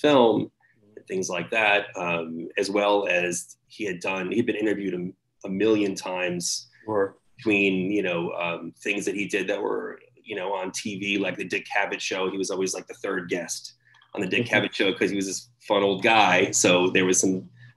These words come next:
Speaker 1: a certain kind of a, a persona that was there. Then there was somebody also when he was interviewed, um, in French, um, lots of different series that we got much more depth from.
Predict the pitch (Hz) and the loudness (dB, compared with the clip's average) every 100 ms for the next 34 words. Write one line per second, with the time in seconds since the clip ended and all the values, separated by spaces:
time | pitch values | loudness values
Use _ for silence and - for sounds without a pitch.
0 | - - 135 101 98 - 104 101 87 85 | -2 4 6 6 4 2 2 4 2 0
1 | - _ - 92 98 - 107 101 95 95 | -4 _ -8 -4 -2 4 6 8 6 2
2 | 85 107 110 110 101 98 98 95 90 - | 2 4 6 8 6 6 4 2 2 0
3 | 104 98 95 - - 110 92 92 - 92 | 0 -2 -4 -6 -6 -2 0 0 0 -2
4 | 90 - - _ _ _ _ - 95 95 | -2 -8 -16 _ _ _ _ -2 2 2
5 | 98 95 90 92 90 90 85 92 87 82 | 4 4 4 2 0 0 -2 -2 0 0
6 | 80 85 - 85 85 85 - _ - 98 | -4 -10 -8 -4 -2 -4 -10 _ -2 0
7 | 92 - - 90 87 82 82 78 - 104 | 2 0 0 0 0 -2 -6 -10 -4 0
8 | 95 - - - - _ _ - - - | 0 2 2 2 -2 _ _ 0 2 2
9 | 87 87 - - - _ - - - 90 | 0 0 -4 -4 -6 _ -20 -2 2 4
10 | 87 92 - 90 - 90 85 95 90 - | 4 4 2 0 0 0 2 2 0 -4
11 | - 85 85 | -4 -2 -4